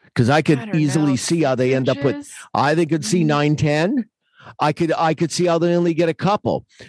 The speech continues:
Speaker 1: but I do think that there's a possibility by the end of this week, January second, Chicago has more than Seattle.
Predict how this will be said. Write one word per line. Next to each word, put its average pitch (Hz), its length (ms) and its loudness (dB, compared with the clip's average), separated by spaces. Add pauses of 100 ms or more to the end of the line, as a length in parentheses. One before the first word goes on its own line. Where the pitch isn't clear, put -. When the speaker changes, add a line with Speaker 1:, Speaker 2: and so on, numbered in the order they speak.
Speaker 1:
but 156 140 0
I 147 80 2
do 160 240 -2
think 185 260 -2
that 160 160 0
there's 151 220 0
a 139 40 0
possibility 123 960 -2 (300)
by 131 140 2
the 127 180 0
end 175 220 2
of 175 160 -2
this 180 260 -4
week, 156 480 -4 (960)
January 123 400 0
second, - 400 -4 (560)
Chicago 113 460 0
has 104 120 -2
more 101 220 0
than 90 160 -2
Seattle. 80 520 -4